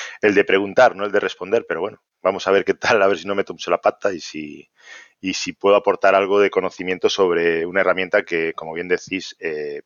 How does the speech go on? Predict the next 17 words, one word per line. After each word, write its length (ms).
pues 220
en 160
algún 260
sitio, 320
de 60
hecho, 160
es 80
la 60
más 200
usada. 400
Hay 240
zonas 300
de 80
Suiza, 340
por 120
ejemplo, 280
donde, 460